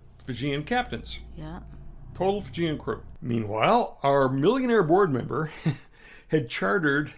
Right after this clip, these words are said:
Speaker 1: remember he, he had come to me during our team meeting and said it would be okay if I hired my own boat because I can't be there for as long as the rest of you. And I said,
Speaker 2: Yes.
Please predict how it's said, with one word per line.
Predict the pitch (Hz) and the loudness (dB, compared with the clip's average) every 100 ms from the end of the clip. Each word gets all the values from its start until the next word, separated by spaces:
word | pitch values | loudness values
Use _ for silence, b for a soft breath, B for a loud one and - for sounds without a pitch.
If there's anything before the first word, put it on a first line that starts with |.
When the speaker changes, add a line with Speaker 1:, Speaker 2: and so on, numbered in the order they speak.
| - _ | -20 _
Speaker 1:
remember | 139 139 | -4 -2
he, | 139 135 - | 0 -2 -2
he | 170 | 2
had | 156 117 | 2 2
come | 156 156 | -2 -2
to | 143 | -2
me | 127 123 | -2 0
during | 135 131 127 | 0 0 0
our | 120 | -4
team | 147 147 | -4 -2
meeting | 131 123 131 | -2 -2 -2
and | 120 | -2
said | 143 123 | 0 0
it | |
would | 120 131 | 0 -2
be | 110 131 | 0 2
okay | 143 147 - 156 143 135 131 - b b b - | 2 0 0 2 2 2 -2 -8 b b b -8
if | 135 127 | -4 -2
I | 131 131 | -2 0
hired | 135 143 131 | 2 2 0
my | 120 127 | -2 0
own | 160 165 143 | 2 2 2
boat | 139 135 | 2 0
because | 117 - 117 | -4 -6 0
I | 147 | 0
can't | 147 147 123 | 0 -4 -4
be | 120 156 | -4 -4
there | 131 113 117 | -2 -4 -6
for | 120 | -6
as | 120 110 | -6 -4
long | 123 123 123 | -2 -2 -2
as | 120 117 | -2 -2
the | |
rest | 123 131 214 | 0 0 0
of | 117 | -4
you. | 113 | -4
And | 113 | -2
I | 123 | -4
said, | - - | -6 -4
Speaker 2:
Yes. | 170 262 190 110 98 | -2 0 0 -2 -8